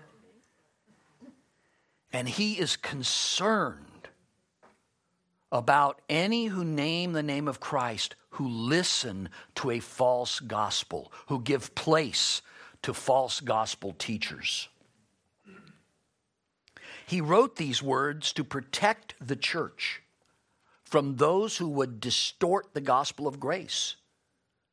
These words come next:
And the most common way this was done was by adding a component of works righteousness to the gospel.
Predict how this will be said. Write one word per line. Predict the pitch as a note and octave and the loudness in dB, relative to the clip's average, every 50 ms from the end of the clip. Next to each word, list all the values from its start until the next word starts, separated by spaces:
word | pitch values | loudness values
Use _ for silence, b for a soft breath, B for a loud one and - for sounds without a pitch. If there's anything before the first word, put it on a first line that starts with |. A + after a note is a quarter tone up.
| _ _ _ _ _ _ _ _ _ _ _ _ _ _ _ _ _ _ _ - | _ _ _ _ _ _ _ _ _ _ _ _ _ _ _ _ _ _ _ 0
And | D#3 D#3+ | 2 4
the | E3+ | 4
most | F3+ F#3+ F#3 E3+ - - | 6 4 4 4 2 -2
common | - - G#3 A#3+ C4+ C#4+ C#4 A#3+ G3 | -2 2 4 6 6 6 4 0 2
way | E3+ E3 D#3+ D#3 | 2 2 2 2
this | D#3+ E3 D3+ - - | 0 0 -2 -2 -2
was | D#3 C#3 A#2 | -2 -4 -4
done | C3 B2+ D#3 G#3+ B3 A#3 G#3 G3 G3 F3 | 2 8 10 10 10 10 6 4 0 0
was | D#3 E3 D#3 | 0 0 2
by | - - E3 D#3 E3+ - | 6 8 8 8 6 2
adding | - F#3+ G3+ A3+ B3+ B3+ C4+ B3+ A#3+ - | 2 4 6 6 6 6 4 0 0 2
a | - F#3 | 2 2
component | F3+ - - F#3+ F3 - - - - A#3 B3 B3+ C4 C#4+ C4 C4+ - | 2 2 -2 -2 -2 -2 -4 0 4 6 6 6 6 4 2 2 2
of | F3+ D#3+ C#3 | 0 0 2
works | C#3 C#3 D3 E3 G3+ B3 B3 - - - - - | 0 2 6 6 6 6 6 2 -2 -2 -2 -2
righteousness | D3+ C#3 D3+ F3 G#3 G3+ F#3+ - - C#3+ B2 - - F#2 F2+ D2+ - - - - - - _ _ _ _ _ _ _ _ _ _ _ _ _ _ _ _ _ _ _ _ _ _ _ _ _ _ _ _ _ _ _ _ _ _ - | -2 4 6 6 6 6 2 -2 -4 -4 -4 -8 -10 -10 -10 -12 -10 -10 -10 -10 -10 -14 _ _ _ _ _ _ _ _ _ _ _ _ _ _ _ _ _ _ _ _ _ _ _ _ _ _ _ _ _ _ _ _ _ _ -6
to | - - E3+ | 2 2 2
the | E3+ F3+ | 4 6
gospel. | C#3+ F3+ F3 E3+ D3+ - - - - - | 8 8 8 8 6 0 -4 -6 -12 -16